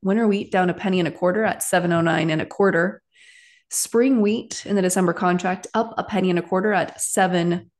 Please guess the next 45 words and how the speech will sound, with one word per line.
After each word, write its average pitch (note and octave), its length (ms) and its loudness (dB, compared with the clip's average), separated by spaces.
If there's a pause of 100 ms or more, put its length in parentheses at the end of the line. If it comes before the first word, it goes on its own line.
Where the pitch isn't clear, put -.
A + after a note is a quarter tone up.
sixty-seven F3 880 -2
and D#3 160 -2
three A3 160 0
quarters, A3 460 2
and F3+ 240 0
Chicago G3 500 -2
December F#3 420 0
wheat G#3+ 300 0 (680)
down F3+ 280 2
a A3+ 60 0
penny G#3 220 0
and F#3+ 80 2
a F#3 40 2
half G3+ 360 -2
at - 160 -4
five B3+ 300 0
eighty-seven E3 760 -2
and C#3+ 80 -2
a D#3 60 -4
half. - 500 -4 (540)
Tanner, F#3+ 220 2
as F3+ 140 0
we F3+ 80 2
look F3 200 0
at - 180 0
livestock F3+ 500 0
and F3 160 0
where E3+ 140 2
they F3 240 0
ended F3 280 2
yesterday, D#3+ 960 -2 (120)
October F#3+ 380 0
live E3 220 2
cattle E3+ 260 0
shed G3+ 460 -2
two - 120 -2
dollars E3+ 400 0
seventeen F3+ 420 -2
and E3+ 100 0
a F3+ 40 -2
half D#3+ 220 -2
cents G3+ 360 -2
at G#3+ 60 0
a F#3 60 0
buck F3 220 -2